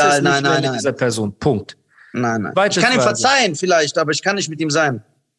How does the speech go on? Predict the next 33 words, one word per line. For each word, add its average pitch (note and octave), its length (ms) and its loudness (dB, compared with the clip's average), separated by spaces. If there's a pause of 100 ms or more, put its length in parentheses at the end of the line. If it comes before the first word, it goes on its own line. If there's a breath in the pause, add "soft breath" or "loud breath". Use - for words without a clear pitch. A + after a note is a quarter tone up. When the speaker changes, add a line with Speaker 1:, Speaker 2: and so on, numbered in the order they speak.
(280)
Speaker 2:
Du A#2+ 160 -2
würdest D#3 180 0
ihm C#3 80 0
nie D#3+ 140 0
wieder D#3+ 400 0
dein C3 260 -2
Leben F3 240 0
anvertrauen, A#2+ 520 -2
deine A#2 180 -2
Karriere, D3 360 0
dein D#3+ 100 2
Speaker 1:
Nein, C#4+ 580 2
Speaker 2:
freundschaftliches B3+ 400 0
Speaker 1:
nee, C4+ 60 0
nee. B3+ 60 -4
Speaker 2:
Vertrauen, D3+ 300 -2
Speaker 1:
Was D3+ 120 2
Speaker 2:
so. D3 100 2
Speaker 1:
für C#4 80 4
Leben? F4+ 440 2
Ich B3 140 -4
würd C#4 120 -2
nicht D#4+ 180 0
mal A#3+ 160 -2
meinen A3 220 -2
Parkplatz C#4 440 -2
anvertrauen. C#3+ 520 -4 (200)
Speaker 2:
<laughs> C3+ 220 -2
Danke. C3+ 480 -2 (320 soft breath)
Das - 180 -4
Zweite D#3+ 240 2
Speaker 1:
Ja. D3+ 100 4
Speaker 2:
ist, C3+ 140 -2